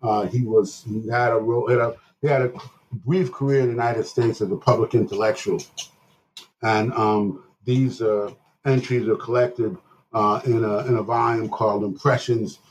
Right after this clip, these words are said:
of the United States. Um, he makes derogatory comments about African Americans, uh, about,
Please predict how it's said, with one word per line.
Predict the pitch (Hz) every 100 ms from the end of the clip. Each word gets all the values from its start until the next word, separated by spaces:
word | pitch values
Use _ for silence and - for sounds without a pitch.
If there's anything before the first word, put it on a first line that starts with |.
| - -
of | 123
the | 113
United | 110 110 107 98
States. | - - 104 92 - - _ _ -
Um, | 117 113 107
he | 107
makes | 131 123 117 - - _ _ _ _
derogatory | - 123 135 131 127 123
comments | 113 117 113 110 104 -
about | 98 101 101 98 - _ -
African | 110 101 - 104
Americans, | 107 123 127 127 123 117 120 _ _ _ _ _ 110
uh, | 104 101 101 110
about, | 101 101 95 92